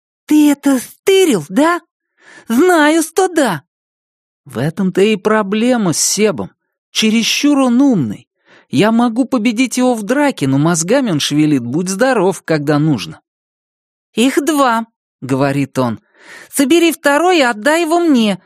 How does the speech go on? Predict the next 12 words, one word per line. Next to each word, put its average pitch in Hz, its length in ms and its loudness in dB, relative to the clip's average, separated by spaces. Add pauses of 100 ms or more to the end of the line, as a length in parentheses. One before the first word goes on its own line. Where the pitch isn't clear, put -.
(140)
а 220 120 -4
то 240 120 0
я 311 100 2
скажу 349 440 -2
маме, 302 480 2
что - 240 -2
ты 359 160 -2
воруешь». 339 640 0 (880)
У 127 80 -6
меня 127 380 0
нет 139 280 -2
выбора, 139 500 -2